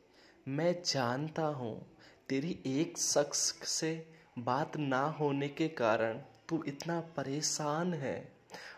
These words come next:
मत हो परेशान, वो तुझसे बातें करने लगेगा। मैं जानता हूँ तू उससे बेहद प्यार करता है, पर ये तो नहीं कि हम प्यार में अपने आप को भी भूल जाएं।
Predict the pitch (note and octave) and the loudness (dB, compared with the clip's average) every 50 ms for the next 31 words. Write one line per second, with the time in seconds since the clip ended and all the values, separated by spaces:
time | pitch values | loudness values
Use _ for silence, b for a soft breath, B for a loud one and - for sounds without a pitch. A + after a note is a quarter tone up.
0 | B D3+ D3 D3 D3+ D#3+ D#3 - - - - G3 F#3 F#3 F#3 D#3+ D3 B2+ A#2+ B2 | B -2 0 2 2 0 -2 -8 -6 0 4 4 4 6 4 2 2 2 2 0
1 | A#2+ - - - G2 D2+ C2 - C2 - - - - B B B B B B D#3+ | 0 -2 -2 -2 -2 -2 -2 -4 -8 -12 -16 -20 -20 B B B B B B 0
2 | F#3+ G#3 G3+ - F3+ F3 - - G3 G#3 F3+ D#3+ D#3+ D3 C#3 C#3+ - F#3 F#3+ F#3+ | 0 0 0 -2 -2 0 4 6 6 6 6 6 2 0 0 0 2 2 2 2
3 | F#3+ - D#3+ D3 C#3 C3 D3+ E3+ F3+ F#3+ F#3 D#3+ D3 C3+ B2 A#2+ A#2+ B2 B2+ G#2 | 2 0 -2 -2 -2 0 0 2 4 6 6 6 6 4 2 2 2 2 2 2
4 | D2+ - B B B B B B - G3 A3 A3 F#3 D#3 - E3 D3 C#3 D3 E3 | 2 -2 B B B B B B 2 4 4 4 4 2 0 0 0 2 2 0
5 | G3 F#3+ F#3+ A3 A3 G3+ G#3 A3 G#3 - G#3 G#3 G3 G3 F#3 - - - F#3 E3 | 0 2 2 2 2 2 2 0 0 2 4 4 4 4 4 2 2 2 2 4
6 | D3+ E3 E3+ D#3+ - E3+ E3+ E3 E3 - - D3+ C#3+ C3+ C3+ C3+ C#3 C3+ C3+ C3 | 4 4 4 4 4 2 0 0 0 0 2 4 6 6 4 4 2 4 2 2
7 | B2 B2+ - A#2+ A#2 A2 B2 B2+ - - - - - - - _ _ _ _ _ | 2 2 2 2 2 2 0 -2 -6 -8 -8 -12 -18 -20 -20 _ _ _ _ _
8 | _ B B B B B B B - - A#2 B2+ - - C3+ C#3 C3 C#3+ D3 C#3+ | _ B B B B B B B 0 2 2 2 2 0 -4 -6 -4 -2 -2 -2
9 | D3 - F#3+ F#3 F3+ E3 D3+ C#3+ C#3+ D#3 E3 E3+ E3+ - B B B B B B | 0 0 2 2 4 4 2 2 0 -2 -4 -4 -6 -10 B B B B B B
10 | - - D#3 D#3 - D#3+ D3+ E3 E3 - - D3+ C3+ C3 C3 C3+ C#3+ D3+ D#3 D#3+ | -4 -2 -2 0 2 2 0 0 0 -2 0 2 4 6 6 4 4 2 -2 -2
11 | - - - C#3 - - E3+ F3 E3+ - - C#3+ D3 D3 D3+ - - - E3+ E3 | -2 -2 -4 -4 0 2 4 4 4 2 0 2 2 2 2 2 2 4 4 4
12 | F3 F3+ D#3+ D3 - D#3+ D#3 D#3 E3 E3+ E3 - E3+ E3+ E3+ E3+ F3 F3 | 4 2 0 0 0 2 4 4 4 4 4 4 4 4 4 2 0 -4